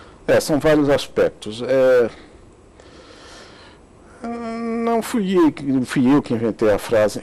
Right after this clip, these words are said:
mas, é, o que eu digo é que nada do que seja humano, a mim, passa a ser desinteressante. Pelo contrário, essas são algumas nuances das personalidades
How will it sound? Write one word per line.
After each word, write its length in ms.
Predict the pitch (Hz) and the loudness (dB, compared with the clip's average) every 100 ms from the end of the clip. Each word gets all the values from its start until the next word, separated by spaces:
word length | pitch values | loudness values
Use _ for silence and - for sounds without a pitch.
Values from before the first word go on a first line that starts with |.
| - | -10
mas, 240 | 147 143 | -6 -4
é, 220 | 170 160 165 | -2 -2 0
o 100 | 170 | -2
que 120 | - | -2
eu 60 | 160 | -4
digo 320 | 170 180 175 | -2 -2 0
é 80 | 165 | -2
que 260 | - 175 | -4 -4
nada 580 | 175 170 180 185 185 180 | -2 0 2 0 2 -2
do 140 | 170 | -2
que 100 | 156 | -8
seja 320 | - 143 135 135 | -4 -2 -2 -2
humano, 500 | 117 123 127 131 120 - - - - - _ - | -2 -2 0 -2 -6 -18 -20 -20 -20 -20 _ -4
a 120 | 120 | -2
mim, 300 | 120 127 135 - - - - - _ - - - - | 0 -2 -4 -12 -20 -20 -20 -20 _ -20 -20 -20 -4
passa 400 | 139 139 135 - | 2 2 2 0
a 40 | 110 | -2
ser 560 | - 123 117 113 110 - | -2 0 0 0 -4 -10
desinteressante. 1000 | - 120 113 104 107 104 98 - 90 - | -6 -4 -4 -2 0 0 -2 -8 -12 -8
Pelo 200 | - 135 | -4 -4
contrário, 540 | - 98 98 82 80 - - - - - - - - | -4 -6 -4 -4 -4 -12 -20 -20 -20 -20 -20 -20 -8
essas 320 | 156 - 151 | -6 -6 -6
são 180 | - 143 | -2 0
algumas 320 | 131 147 143 | 0 0 0
nuances 720 | 139 120 120 135 - - - | 0 2 2 0 -4 -10 -12
das 240 | - 131 - | -4 -4 -2
personalidades 1080 | 123 - 117 113 107 98 107 123 117 - | -4 -4 -6 -4 -4 0 2 2 0 -8